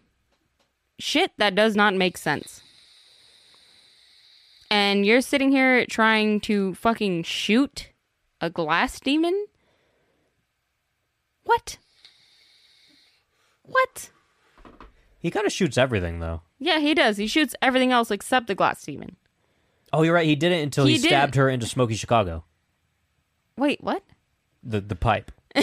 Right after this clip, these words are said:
Speaker 1: <laughs>
Speaker 2: Anything that has smoke coming out of it, I just assume is Chicago.
Speaker 1: Smoky Chicago.
Speaker 2: Yeah.
Speaker 1: Okay. Uh, no, he missed every single one of those shots
Speaker 2: Oh,
Speaker 1: at
Speaker 2: but
Speaker 1: the
Speaker 2: he
Speaker 1: glass
Speaker 2: did,
Speaker 1: demon.
Speaker 2: he did hit the smoke that blew her up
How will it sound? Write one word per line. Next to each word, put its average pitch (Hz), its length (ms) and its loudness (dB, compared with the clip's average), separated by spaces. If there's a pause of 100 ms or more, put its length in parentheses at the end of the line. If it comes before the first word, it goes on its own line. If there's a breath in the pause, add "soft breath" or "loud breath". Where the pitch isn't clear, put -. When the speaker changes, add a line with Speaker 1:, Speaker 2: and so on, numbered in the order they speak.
Speaker 1:
<laughs> - 400 -10
Speaker 2:
Anything 170 320 2
that 156 120 4
has 131 160 4
smoke 113 300 0
coming 123 200 2
out 123 100 6
of 120 80 2
it, 123 60 4
I 104 100 0
just 104 160 0
assume 101 280 -2
is 90 80 0
Chicago. 98 360 -2
Speaker 1:
Smoky 175 240 -2
Chicago. 147 500 -10
Speaker 2:
Yeah. 90 320 -2 (380 loud breath)
Speaker 1:
Okay. 160 300 -6 (760 soft breath)
Uh, 254 320 2
no, 262 180 0
he - 200 0
missed 294 300 4
every 233 260 2
single 233 260 0
one 214 120 2
of 202 60 2
those 175 140 -2
shots - 460 -4 (360)
Speaker 2:
Oh, 117 220 4
Speaker 1:
at 98 120 0
Speaker 2:
but - 20 4
Speaker 1:
the - 80 4
Speaker 2:
he 156 60 4
Speaker 1:
glass 202 180 4
Speaker 2:
did, 165 260 4
Speaker 1:
demon. - 140 -10
Speaker 2:
he 131 140 0
did 143 260 2
hit 135 280 -2
the 113 80 -8
smoke 123 460 -2
that 101 180 -6
blew 113 220 0
her 104 220 0
up 123 220 0